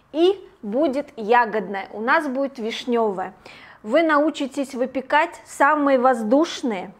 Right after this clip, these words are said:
самые прям правильные куличи, которые, посмотрите, они принимают форму, да, мы их сжимаем, но при этом они обратно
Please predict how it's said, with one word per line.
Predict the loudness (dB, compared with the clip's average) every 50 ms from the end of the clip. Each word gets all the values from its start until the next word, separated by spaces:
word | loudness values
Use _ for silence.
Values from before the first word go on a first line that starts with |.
| _ _ _ _ -20 -20 -20 -20 _ _
самые | -6 0 2 4 4 4 4 2 4 4 4 2 2 0 -4 -10 -16 -20 _ _ _ _ _ _ _ _ _ _ _ _ _ _ _ _ -6
прям | -4 -2 -2 -2 -2
правильные | -2 0 2 2 4 2 2 0 -2 -2 0 0 0 -2
куличи, | -4 -4 -4 -4 -4 -4 -6 -8 -8 -4 -2 -2 -2 -2 -6 -12 -20 _ _ _ -20 -20 -20 -20 _ _
которые, | -2 -2 0 2 4 4 6 6 6 4 4 2 0 -4 -8 -16 -20 _ _ _ _ _ _ _ _ _ _ _ _ _ _ _
посмотрите, | -14 -6 -4 -2 -2 -2 -2 -4 -4 -2 -2 -2
они | -2 -2 -4 -6 -8 -10 -16 -20 _ _ -6
принимают | -2 0 2 2 4 4 4 4 2 0 -2
форму, | -4 0 2 4 4 4 2 0 0 0
да, | 2 4 4 4 4 4
мы | 4 4 4 4
их | 2 2
сжимаем, | 2 2 2 2 4 2 2 2 2 0 -4 -6 -12 -18 _ _ _ _ _ _ _ _ _ _
но | -10 -6 0
при | 4 4 4
этом | 4 2 0 0 0
они | 0 0 0 0 0
обратно | 0 -2 0 2 2 2 2 0 -4 -8 -8